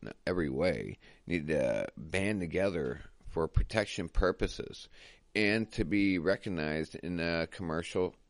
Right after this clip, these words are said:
uh, in a commercial realm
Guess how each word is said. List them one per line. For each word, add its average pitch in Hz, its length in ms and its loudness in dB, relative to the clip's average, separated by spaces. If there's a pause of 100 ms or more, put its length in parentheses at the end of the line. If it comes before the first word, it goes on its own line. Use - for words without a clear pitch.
(120)
uh, 73 580 0 (480)
in 90 100 -4
a 85 40 -2
commercial 82 460 -2
realm 90 540 -6